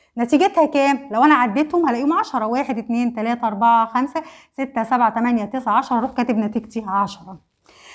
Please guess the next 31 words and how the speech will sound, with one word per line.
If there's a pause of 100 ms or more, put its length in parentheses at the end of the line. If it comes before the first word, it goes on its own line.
(180)
طب
ينفع
أبدل
يا
مس
أخلي
أجيب
الخمسة
مكان
الاتنين
والاتنين
مكان
الخمسة؟
أيوة
طبعًا،
إحنا
قلنا
كذا
مرة
إن
جدول
الط-،
الضرب
تبادلي. (300)
طب
أنا
عايزة
أشوفها
بالمصفوفة
كده
إزاي؟